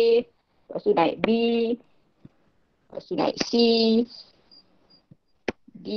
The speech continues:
E, F. Okey, dia naik bawah sikit. So, ah, permulaan cerita adalah biasalah, kita akan cakap lah, Raza menunjukkan kawasan berbukit dilalui oleh Farid dan Alif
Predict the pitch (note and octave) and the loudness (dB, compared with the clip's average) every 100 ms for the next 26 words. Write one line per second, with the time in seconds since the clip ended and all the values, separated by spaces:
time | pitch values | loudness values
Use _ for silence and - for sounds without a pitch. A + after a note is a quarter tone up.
0 | G#3+ G#3+ A3 A3 G#3+ A#3 - _ _ _ | -4 -2 0 2 2 0 -8 _ _ _
1 | _ _ _ _ _ _ - _ - G3 | _ _ _ _ _ _ -14 _ -12 -8
2 | G3 F#3+ F#3 - D3+ - - - _ _ | -2 0 2 8 8 8 -6 -20 _ _
3 | - _ _ _ _ _ _ _ _ F3+ | -20 _ _ _ _ _ _ _ _ -4
4 | G#3 C4 B3+ - D3 - D3 - C3 - | 0 0 -2 0 0 2 0 -2 -6 4
5 | G#3 G#3+ E3 D#3+ D#3 D#3+ - _ _ _ | 10 10 10 4 2 -2 -10 _ _ _
6 | _ - F3 F#3 F#3 F#3+ F#3+ F#3+ - A3 | _ -6 -2 2 4 2 0 -4 0 0
7 | F3 F3 E3+ D#3 - F#3 E3 - C#3+ D#3+ | 2 -2 0 -2 -2 -2 -4 -4 -6 -4
8 | D#3+ D#3 D#3+ E3 C#3+ D3 E3 D#3+ D3+ C#3+ | -6 -6 -4 -4 -6 -6 -6 -8 -12 -10
9 | D#3 D3+ D3 D3 D3+ D3 D3+ D3+ E3 D#3+ | -8 -8 -6 -8 -8 -10 -12 -8 -6 -6
10 | - _ _ _ _ - _ _ _ - | -10 _ _ _ _ -20 _ _ _ -4
11 | D#3+ E3+ F#3+ D#3+ E3 E3 D#3+ E3+ - D#3+ | 0 2 4 4 2 4 2 2 0 0
12 | D#3 E3+ F#3 D#3+ | 0 -2 -2 -2